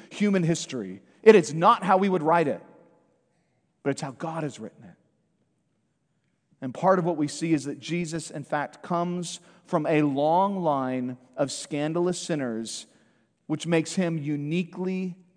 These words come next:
able to identify with sinners and to save sinners. But friends, there's something for us in that as well, isn't there?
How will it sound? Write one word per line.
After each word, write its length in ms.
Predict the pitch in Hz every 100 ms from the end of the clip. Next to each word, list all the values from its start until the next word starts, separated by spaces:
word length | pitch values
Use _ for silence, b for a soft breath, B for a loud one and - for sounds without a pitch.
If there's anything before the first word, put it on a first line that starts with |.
| -
able 560 | 156 151 147 151 151 151 B
to 220 | - 175
identify 1000 | - 135 117 - 190 202 214 - 196 185 185
with 240 | 170 180
sinners 600 | - 190 175 175 175 - - b -
and 340 | 165 160 156
to 200 | - 160
save 760 | 139 - 165 143 131 120 104 - _ _
sinners. 720 | - - 147 - - - - - _ _ _ _ _ _ _ _ _ _ _ _ _ _ _ _ _ _ _ _ _ _ -
But 100 | -
friends, 180 | 170 156
there's 120 | 139
something 280 | 180 165 147
for 240 | 139 -
us 240 | 185 - 151
in 80 |
that 160 | 123 113
as 140 | 117
well, 240 | 147 151 120
isn't 240 | 110 143
there? 300 | - 170 170